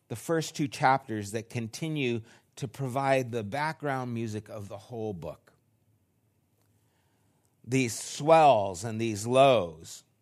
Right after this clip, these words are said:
the righteous and the presence of the divine with us, the faithful women and the coming of the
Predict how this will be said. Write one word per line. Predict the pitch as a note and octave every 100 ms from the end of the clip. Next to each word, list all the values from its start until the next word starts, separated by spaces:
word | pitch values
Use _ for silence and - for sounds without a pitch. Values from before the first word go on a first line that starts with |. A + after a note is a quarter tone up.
| _ _ _ _ _ _ _ _ _ _ _ _ _ _ _ _ _ _
the | -
righteous | G#2+ C#3 E3+ E3 A#2+ F#2+ - - - - -
and | G2+
the | G2+
presence | - D3+ C#3 C3+ C3+
of | A2
the | A2+
divine | G#2 G#2 A#2 B2 A#2 A2+
with | A#2+
us, | G2 E2+
the | - G#2+
faithful | - D3 D3+ - D#3 C#3 A#2 _ _ _ _
women | G#2 C3+ D3 A2 E2+ E2 - _ _
and | G#2
the | A2+
coming | A2+ - C#3+ C#3+ C#3
of | B2+
the | A#2+ G#2+